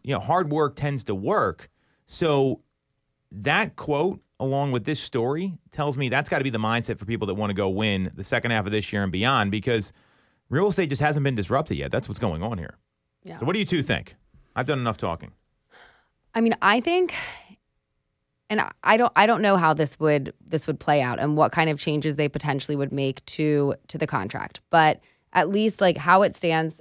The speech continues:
Speaker 2: for us here locally, like, I know that contract. I don't necessarily know, like, <laughs> ones from other, other states. Um, like, the seller is not,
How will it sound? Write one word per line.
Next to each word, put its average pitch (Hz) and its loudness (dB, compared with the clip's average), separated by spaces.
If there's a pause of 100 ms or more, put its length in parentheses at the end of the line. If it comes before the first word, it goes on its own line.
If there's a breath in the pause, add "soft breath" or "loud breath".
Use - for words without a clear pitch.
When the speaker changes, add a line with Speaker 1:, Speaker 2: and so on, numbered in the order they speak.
(140)
Speaker 2:
for 170 2
us 165 4
here 151 4 (260)
locally, 156 -2
like, 139 -4
I 147 -4
know 151 0
that 147 0
contract. 131 -6
I 143 -4
don't 139 -4
necessarily 135 -8
know, 135 -6
like, 147 -4 (120)
<laughs> - -6
ones 180 -4
from 175 -2
other, 143 0
other 143 -4
states. - -10 (500 soft breath)
Um, 165 6 (720)
like, 175 0
the 185 -2
seller 202 4
is 165 -2
not, 170 6